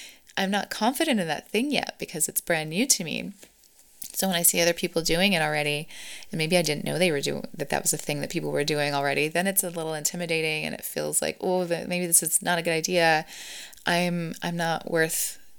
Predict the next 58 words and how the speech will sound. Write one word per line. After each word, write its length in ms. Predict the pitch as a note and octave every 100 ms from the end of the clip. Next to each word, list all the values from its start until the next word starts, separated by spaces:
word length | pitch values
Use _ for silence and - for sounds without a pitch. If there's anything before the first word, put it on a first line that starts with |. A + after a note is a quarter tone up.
| - -
trying 460 | - F3 D#3+ D#3 D3
it," 340 | C#3+ C#3 C#3
and 240 | C#3+ C#3+ -
all 120 | D3+ D3+
that 220 | - - - - - - -
stuff 380 | - - D3+ -
starts 320 | - - -
to 80 | -
come 240 | - D#3+
up. 240 | D#3+ - - - -
That's 400 | F3 E3 G3 -
really 160 | A3 A#3
normal 440 | G#3 G#3+ B3+ A#3+
because 540 | A#3+ G#3 - E3 E3+ - - - - - -
you 140 | G3 A3
just 240 | A3+ A#3
had 240 | A#3 G#3+
the 100 | G#3
idea. 480 | F#3+ F#3 G3 G#3+ G3+
It's 140 | F3+ F#3
all 100 | F3
new 180 | E3
to 200 | F3+ -
you. 60 | F3+
You're 180 | E3+ E3+
excited, 580 | E3+ - F3+ F3 E3+ E3+
and 80 | E3
then 80 |
you 160 | D#3+ D#3+
go 160 | - E3+
out 200 | E3 -
looking, 360 | E3+ - E3+ E3
and 100 | E3
you're 100 | E3+
like, 180 | E3+
"Oh, 120 | G3 F#3
crap, 340 | - F#3 G3
everyone's, 400 | F3 F3+ F3+ F3+ - -
peop-, 200 | A#3+ -
a 100 | G#3
whole 140 | G#3
bunch 160 | A3+ A#3
of 60 |
people 160 | A#3+ G3+
are 40 |
doing 220 | F#3 F#3+ F3+
this 180 | D#3+
already." 320 | D#3 D3+ D#3 - - - - - - -
But 120 | A3
that 140 | A#3+
is 180 | D4+ -
completely 520 | - G#3+ G3 F#3 F#3+
okay. 520 | E3 E3 A3 G3 D3+
The 100 | D3+
next 280 | D#3+ E3+ -
step 340 | - D#3 - C#3+
is 280 | D3 - -
to 200 | D3